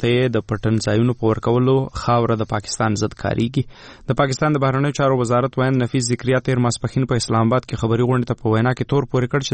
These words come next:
د تحریک طالبان پاکستان او جماعت الاحرار پخوانی ویاند احسان الله احسان ویډیويي بیان ښیي چې هند د افغانستان خاوره د پاکستان ضد کاروي. خو د افغان ولسمشر ویاند دوا خان میناپال تیر مازدیګر مشال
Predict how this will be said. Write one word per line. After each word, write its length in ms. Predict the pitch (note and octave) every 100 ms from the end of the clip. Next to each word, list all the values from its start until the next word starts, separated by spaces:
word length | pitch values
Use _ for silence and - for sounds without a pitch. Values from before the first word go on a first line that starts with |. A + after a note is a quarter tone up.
| A#2
د 100 | A2
تحریک 260 | A2+ A#2+ - A2+
طالبان 340 | A2 A#2+ B2 A#2
پاکستان 440 | A2 G#2 C#3 C3+
او 20 | A2+
جماعت 280 | G#2+ A2 -
الاحرار 400 | A2+ A2 B2+ B2+ -
پخوانی 400 | G#2+ A#2 A#2+ B2+
ویاند 300 | B2 C#3 C#3 - - - - - C3
احسان 360 | A#2+ C#3 C3 C3+
الله 260 | D#3 D#3
احسان 320 | C3 D#3 D#3 C#3
ویډیويي 400 | B2+ B2+ C#3+ C3+
بیان 300 | C3 C#3+ C3
ښیي 240 | D#3 D#3 -
چې 80 | C3 B2
هند 200 | C#3 D3+ A#2+
د 100 | A2+
افغانستان 520 | - A2 G#2+ C3+ C3 -
خاوره 280 | C#3 C#3+ C#3+
د 180 | A#2 - G#2+
پاکستان 440 | A2+ - A2+ A2+ G#2+
ضد 160 | - -
کاروي. 320 | G2 G#2+ A#2 - - - - - -
خو 160 | C#3+ C#3
د 140 | C#3+
افغان 260 | D3 D#3+ D3
ولسمشر 460 | C3+ D#3 D#3+ C#3
ویاند 240 | C3+ D3 C3+
دوا 220 | B2 A#2+ C#3
خان 200 | C#3 C3
میناپال 360 | A#2+ A2+ C3+ C3
تیر 240 | C3+ B2+
مازدیګر 360 | B2 A2+ B2+ B2+
مشال 200 | A#2 B2+